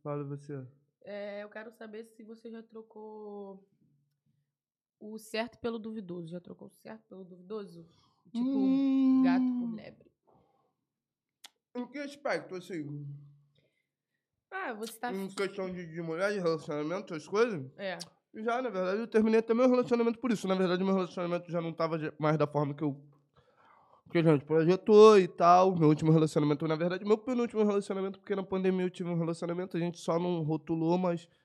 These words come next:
Speaker 1: a gente teve algo muito intenso. Porém, nesse relacionamento que eu casei mesmo, morei junto, o caramba, pá.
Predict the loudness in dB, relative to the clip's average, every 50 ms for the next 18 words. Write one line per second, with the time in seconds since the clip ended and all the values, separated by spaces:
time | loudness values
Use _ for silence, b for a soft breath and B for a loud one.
0 | _ -10 -10 -10 -8 -8 -8 -8 -6 -2 -2 -2 -2 -4 -4 -6 -8 -8 -10 -12
1 | -14 -12 -10 -10 -10 -10 -12 _ b b b b b b b b b b b b
2 | b _ 4 4 6 6 6 6 6 4 2 -2 -8 -18 _ _ _ _ _ _
3 | _ _ _ _ _ _ -20 -20 -16 -10 -4 -2 -2 -2 -2 -2 0 2 2 2
4 | 2 2 0 0 -2 -2 -4 -4 -2 -2 -2 -4 -4 -4 -4 -2 -2 -4 0 2
5 | 2 4 4 2 2 4 4 4 6 4 4 4 4 4 4 2 0 -2 -2 -2
6 | -2 -2 -2 -2 -2 0 0 0 0 -2 -4 -8 -12 -10 -8 -6 -4 -2 0 0
7 | -2 -2 -4 -8 -10 -8 -6 -6 -6 -6